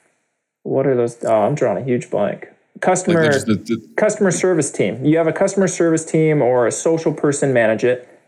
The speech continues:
Speaker 1: That information almost never makes it back to copywriters or media buyers, or they blow it off and like, "Hey, people don't like this ad." And you're like, "Well, yeah, but it's working, so we're gonna keep doing it."
Speaker 2: <laughs>
Speaker 1: That's the normal response.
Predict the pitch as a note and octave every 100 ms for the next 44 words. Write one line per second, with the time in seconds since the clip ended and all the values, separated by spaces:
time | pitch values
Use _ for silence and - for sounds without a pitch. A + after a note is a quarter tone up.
0 | _ B2 C#3+ F3 F3+ E3 E3+ C3 B2+ -
1 | F#3 F#3 C#3+ C#3+ C#3 C3 B2 C3 D3 E3
2 | D3+ C#3 C#3 G#2 G2 A2 A#2+ - - -
3 | B2+ A#2 G#2 - G2 - D3 D3+ D3+ D3+
4 | D3+ C#3+ A2 A#2+ C#3+ D#3+ D3+ C#3+ C#3+ D#3
5 | G#3 G#3+ E3 E3 D#3+ D3+ C3+ - C#3+ B2+
6 | - F3 D#3+ E3+ G3 G3 C#3 D#3 D3+ C3+
7 | C3+ C#3 A#2 B2 A#2+ - - _ _ G2+
8 | C#3 D3+ B2+ A#2+ - C#3+ C#3 C#3 A2 A2+
9 | B2 A#2+ A#2 - F3 A#2 G#2 - - -
10 | - B2+ - A#2+ F3 G3 - F#3+ D3 C3+
11 | D3 D3+ C3+ - - A2 C3 -